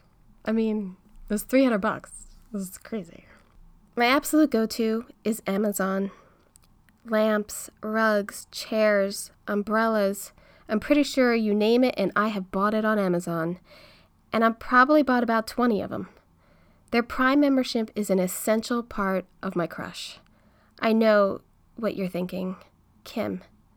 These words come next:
if you are such a rush all the time to get dressing, how do you have the luxury of waiting for a two-day Prime shopping?" Well, honestly,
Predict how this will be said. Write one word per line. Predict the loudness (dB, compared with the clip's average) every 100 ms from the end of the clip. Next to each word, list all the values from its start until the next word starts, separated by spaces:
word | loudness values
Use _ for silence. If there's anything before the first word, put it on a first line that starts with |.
| _ _
if | -6 0
you | 0
are | 0
such | -6 -10
a | -10
rush | -2 -2 -2 -6
all | -4
the | -4
time | -6 -6 -6
to | -6
get | -6 -6
dressing, | -6 -8 -8 -10 -12 -20 -8
how | 0
do | 2
you |
have | 4
the | 2
luxury | 2 2 0 -2 -4 -2
of | 0
waiting | 0 0 -2
for | 0
a | -2
two-day | 0 0 0 0
Prime | -2 2 2
shopping?" | 0 -6 -8 -10 -10 -14 _ _ _ _ _ _
Well, | -4 4
honestly, | 6 6 2 0 0 -2